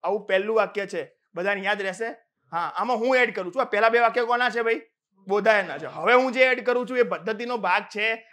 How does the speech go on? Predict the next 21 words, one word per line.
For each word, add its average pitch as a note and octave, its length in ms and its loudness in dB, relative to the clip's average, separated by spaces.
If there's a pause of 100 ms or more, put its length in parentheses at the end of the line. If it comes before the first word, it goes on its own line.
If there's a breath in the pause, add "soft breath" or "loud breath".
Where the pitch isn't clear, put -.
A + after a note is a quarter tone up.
નહીં, A3 160 -4
પણ A3+ 120 -4
ખાલી A3 220 2
કૌંસમાં A3 460 -4
કહું G#3 200 -6
છું. E3+ 160 -18 (220 soft breath)
આને G#3 280 -2
રિયલ G#3 300 -2
લાઈફ A#3 240 0
સાથે G#3+ 260 -2
કનેક્ટ G3+ 680 -4 (240)
ના G3 240 -2
કરો, F#3 400 -12 (100)
નહીં F#3+ 140 -8
તો A3+ 80 -4
દાખલામાં G#3+ 500 0
આવશો G#3+ 220 0
જ A3 80 -8
નહીં A3+ 140 -8
તમે A3+ 220 -8
ક્યારે. F#3 400 -6